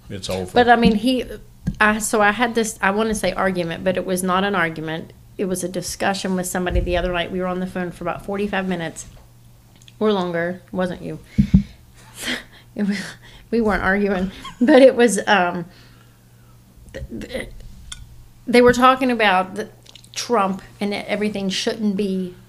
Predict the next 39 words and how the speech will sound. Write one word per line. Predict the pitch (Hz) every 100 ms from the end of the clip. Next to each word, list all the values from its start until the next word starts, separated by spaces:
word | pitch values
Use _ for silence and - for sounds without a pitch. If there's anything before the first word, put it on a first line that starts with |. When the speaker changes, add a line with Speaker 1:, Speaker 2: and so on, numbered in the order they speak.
| -
Speaker 2:
about | 175 180 - -
Trump. | - 120 - - - - -
And | 185
I'm | 180
like, | 180 175 - - -
"It's | 214 214
not | 254 311
about | 240 -
Trump, | - 269 247 - - -
but | 202 220 220
it | 226
doesn't | 262 254
Speaker 1:
Mm-hmm. | 226
Speaker 2:
matter, | 247 247 240 - - - 208
Democrat, | 262 262 262 262 240 226 - -
Republican, | 208 196 247 240 233 240 233 233 - - - -
you | 220
know, | 180 175
right, | 185 233 240 247 214
wrong, | 220 220 220 208
left, | 208 208 - -
whatever | 220 220 220 226 233 262
you | 240 226
wanna | 214 185
call | - 285 277
it, | 147 85 - - -
he | 262 294 262 247
is | 262 220
the | 220
face | 214 240 247 214
of | 202
the |
Republican | 208 208 220 214 208 180
Party." | 233 269 - - - - _ -
Speaker 1:
He | 107 87 120
is. | 101 85 - -
Speaker 2:
And | 220 220
these | 240 247
people | - 285 320 170 165 185